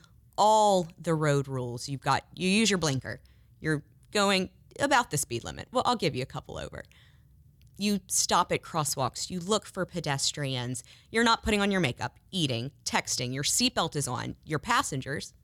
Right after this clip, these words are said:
their seatbelts are on as well. So imagine today that you are the best version of your driving self. And then imagine that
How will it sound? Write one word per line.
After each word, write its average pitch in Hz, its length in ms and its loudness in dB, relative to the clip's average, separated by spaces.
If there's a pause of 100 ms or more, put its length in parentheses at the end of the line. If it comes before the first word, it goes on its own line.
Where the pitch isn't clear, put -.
their 247 120 -4
seatbelts 208 500 -8
are 170 120 -4
on 156 180 -4
as 143 160 -6
well. 127 240 -4 (380)
So 247 180 2
imagine 262 360 4
today 202 280 2
that 175 200 -6
you 277 180 -2
are 160 360 2 (220)
the 185 160 0
best 226 440 -2
version 151 600 0 (400)
of 180 180 0
your 170 140 0
driving 135 420 -2
self. - 440 -6 (1120)
And 180 100 0
then 208 100 4
imagine 247 360 2
that - 100 -16